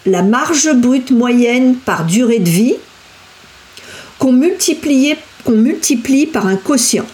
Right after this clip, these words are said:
Ce quotient, c'est le taux de rétention client par mois, mensuel, divisé par un plus le taux d'actualisation moyen, moins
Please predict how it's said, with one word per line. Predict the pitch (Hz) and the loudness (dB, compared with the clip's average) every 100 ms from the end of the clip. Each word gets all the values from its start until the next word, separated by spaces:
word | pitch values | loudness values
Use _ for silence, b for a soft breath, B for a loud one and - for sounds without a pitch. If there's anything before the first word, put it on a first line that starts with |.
| - - - - B B - | -20 -20 -20 -20 B B -8
Ce | - | -4
quotient, | 247 233 247 - 269 208 | -2 0 -2 0 -2 -2
c'est | - - 214 185 - | -2 -2 -2 -2 -2
le | 202 196 | -2 -2
taux | - 302 339 | -2 -2 0
de | 320 | 0
rétention | 277 269 269 247 - 247 233 | 0 -2 0 0 0 -2 -2
client | - 233 208 196 | 0 0 2 0
par | 185 135 151 | -4 -6 -4
mois, | 180 180 247 440 - - - - - - - - - - - - - | -2 0 -2 -4 -12 -20 -20 -20 -20 -20 -20 -20 -20 -20 -20 -20 -4
mensuel, | 196 190 - 185 226 359 - - B B B B B B | -2 -2 0 0 0 -2 -4 -20 B B B B B B
divisé | 185 254 294 285 240 262 | -2 0 2 2 2 0
par | 226 220 165 - - | 0 -4 -6 -8 -8
un | 269 262 370 415 - - - | -4 -2 -2 -4 -18 -20 -4
plus | 262 254 240 202 | 0 2 0 -2
le | 185 | -2
taux | - 311 | -2 0
d'actualisation | 285 277 - 240 240 226 220 240 | 0 -2 -2 0 2 0 0 0
moyen, | 202 190 190 190 196 294 392 - B B B 208 | 2 2 2 2 0 -2 -6 -18 B B B 0
moins | 240 269 277 277 | 2 2 0 0